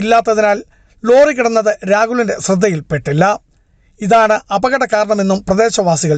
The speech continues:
ചൂണ്ടിക്കാണിച്ചു. എന്നാൽ അപകടം നടന്ന് ഏതാനും മിനിറ്റുകൾക്കുള്ളിൽ പോലീസ് എത്തുന്നതിന് മുൻപേ ലൈറ്റ് പ്രവർത്തിപ്പിക്കുകയും ചെയ്തു.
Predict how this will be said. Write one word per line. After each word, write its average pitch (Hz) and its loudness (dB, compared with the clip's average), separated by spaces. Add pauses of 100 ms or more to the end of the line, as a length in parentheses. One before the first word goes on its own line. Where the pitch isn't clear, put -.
ചൂണ്ടിക്കാണിച്ചു. 156 0 (840)
എന്നാൽ 277 0 (240)
അപകടം 277 -2
നടന്ന് 233 0 (400)
ഏതാനും 269 0
മിനിറ്റുകൾക്കുള്ളിൽ 214 0 (380)
പോലീസ് 269 2
എത്തുന്നതിന് 233 0
മുൻപേ 208 0 (420)
ലൈറ്റ് 220 2 (100)
പ്രവർത്തിപ്പിക്കുകയും 180 0 (100)
ചെയ്തു. 170 2